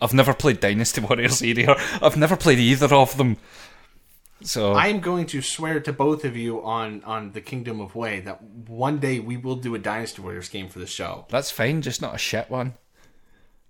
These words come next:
Speaker 2: Oh, no, I'm gonna pick the shit one, uh, and, and then we'll play through the whole series.
Speaker 1: Oh, God.
Speaker 2: Uh, no.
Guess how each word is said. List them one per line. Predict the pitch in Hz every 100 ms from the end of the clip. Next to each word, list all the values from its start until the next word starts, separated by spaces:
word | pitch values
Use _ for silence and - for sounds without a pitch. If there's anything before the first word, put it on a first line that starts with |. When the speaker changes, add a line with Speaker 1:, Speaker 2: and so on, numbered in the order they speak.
| _ _ _
Speaker 2:
Oh, | 208 220
no, | 220
I'm | 185
gonna | 202
pick | 180 156
the | 131
shit | 147 131
one, | 113 95 95
uh, | 120 113 110 107
and, | 123 117 113
and | 123
then | 131 135
we'll | 123
play | 143
through | 135 131
the |
whole | 123 127
series. | - 127 101 87 - -
Speaker 1:
Oh, | 107
God. | - 135 127 147
Speaker 2:
Uh, | 135 - - 139 - 180
no. | 175